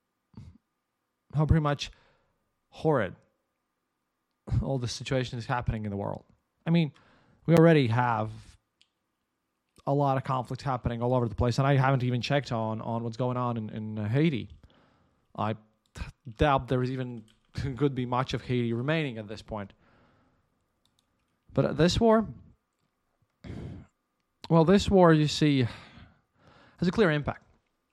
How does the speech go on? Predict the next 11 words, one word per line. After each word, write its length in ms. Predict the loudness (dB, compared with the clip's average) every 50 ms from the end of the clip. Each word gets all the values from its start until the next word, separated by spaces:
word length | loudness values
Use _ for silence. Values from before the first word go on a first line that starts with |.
| _ _ _ _ _ _ -20 _ _ _ _ _ _ -20 -20 _ -4 0
towards, 540 | 2 2 4 2 2 0 -2 -4 -6 -8
uh, 200 | -6 -6 -6 -6 -8 -10 -10 -10 -6
towards 160 | -6 -6 -8
Ukraine. 320 | -6 -6 -6 -6 -6 -8 -12 _ _ _ _ _ _ _ _ _ _ _ _ _ _ _ _ _ _ _ -6 0
See, 100 | 4 6
I 60 | 8
was 100 | 8 8
watching 260 | 6 6 4 2 2
a 40 | 6
lot 180 | 6 8 8
of, 160 | 6 4 2